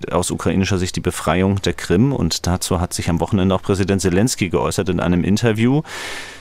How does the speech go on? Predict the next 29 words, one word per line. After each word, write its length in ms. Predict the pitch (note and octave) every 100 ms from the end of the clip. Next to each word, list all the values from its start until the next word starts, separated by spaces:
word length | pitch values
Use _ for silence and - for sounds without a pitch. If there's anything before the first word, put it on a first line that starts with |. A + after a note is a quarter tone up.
| -
Das 160 | - -
Zitat 600 | F#2+ A2 G2+ - - -
lässt 180 | - -
sich 100 | -
so 120 | G#2
übersetzen: 600 | G#2 G#2+ A2+ - A#2 A#2 G2 -
"Wenn 260 | F2 A2 G#2
wir 160 | B2+
uns 240 | B2+ B2 -
an 140 | G#2+
der 160 | G#2 -
administrativen 920 | - A2+ G#2+ - G2+ - C#3 D3 B2
Grenze 360 | E2+ A2+ -
zur 180 | - G2
Krim 280 | - B2 D3+
befinden, 460 | A#2+ - B2 C3
glaube 380 | B2 E2+ G2 C#3
ich, 160 | - -
dass 160 | G#2+
es 100 | F#2+
möglich 480 | F#2+ G#2 D3 C3 A#2+
sein 380 | G2+ F2 F#2+ G#2+
wird, 440 | F#2+ B2 - -
die 200 | G#2 G2+
Entmilitarisierung 1200 | - A2+ D#3 A#2 A2+ A#2+ - G#2 G#2 F#2+ G2 G#2+
Russlands 400 | E2 F#2+ G#2+ G2
auf 100 | C2
der 160 | - E2
Halbinsel 480 | F2 - - G#2+